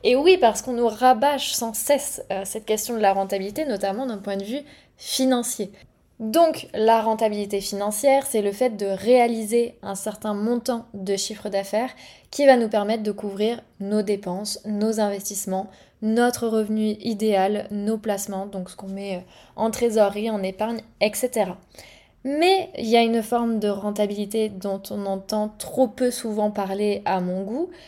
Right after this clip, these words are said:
c'est la rentabilité d'énergie, d'épanouissement, celle qui fait en fait qu'on est, euh, content d'être dans notre business et de, euh, mettre en place toutes ces actions au quotidien.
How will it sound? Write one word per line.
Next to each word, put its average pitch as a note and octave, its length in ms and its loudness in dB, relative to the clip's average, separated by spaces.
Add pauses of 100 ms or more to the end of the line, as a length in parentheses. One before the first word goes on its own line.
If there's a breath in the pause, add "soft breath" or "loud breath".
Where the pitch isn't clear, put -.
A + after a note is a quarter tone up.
(140 loud breath)
c'est C#4+ 320 8
la B3 140 10
rentabilité G#3+ 800 -2 (120)
d'énergie, F#3+ 1000 -2 (100)
d'épanouissement, G3+ 1000 -2 (300 loud breath)
celle C4 320 8
qui A3+ 180 -6
fait G#3 260 -4
en F#3+ 120 -4
fait G3+ 260 -4
qu'on G3 240 -8
est, G#3 320 -6
euh, F#3+ 40 -12 (200)
content C#4+ 580 -2
d'être G3+ 300 -2
dans F#3+ 140 -2
notre G3 260 -4
business G#3 540 -6
et G3+ 160 -2
de, G3+ 360 -2
euh, F#3+ 140 -4
mettre G3+ 300 -6
en F#3+ 60 -6
place A3 200 -6
toutes - 80 -20
ces F#3+ 220 -4
actions G3 340 -4 (120)
au G3 100 -6
quotidien. G3+ 560 -8